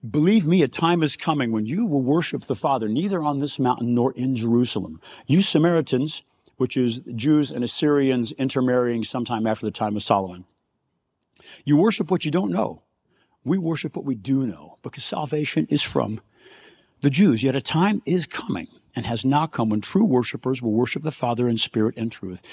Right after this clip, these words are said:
and they are the kinds of worshipers the Father seeks." Nowhere in that sentence is your ethnic background. Nowhere. And it simply isn't there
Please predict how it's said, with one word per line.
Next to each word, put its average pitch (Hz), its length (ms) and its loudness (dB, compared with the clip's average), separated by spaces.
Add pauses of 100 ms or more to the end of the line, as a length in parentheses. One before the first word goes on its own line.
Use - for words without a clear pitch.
(160)
and 123 100 0
they 131 120 4
are 135 60 2
the 135 80 0
kinds 113 380 -6
of 104 80 -6
worshipers 110 480 -6
the 120 80 -10
Father 101 320 -8
seeks." - 580 -8 (1080)
Nowhere 143 500 4
in 123 120 0
that 120 180 -4
sentence - 720 -4 (760)
is 123 180 -6
your 120 100 -2
ethnic 123 260 -6
background. 131 520 -10 (1600)
Nowhere. - 480 -16 (840)
And 143 120 -8
it 165 80 -10
simply 165 340 -4
isn't 147 360 -4
there 123 240 -2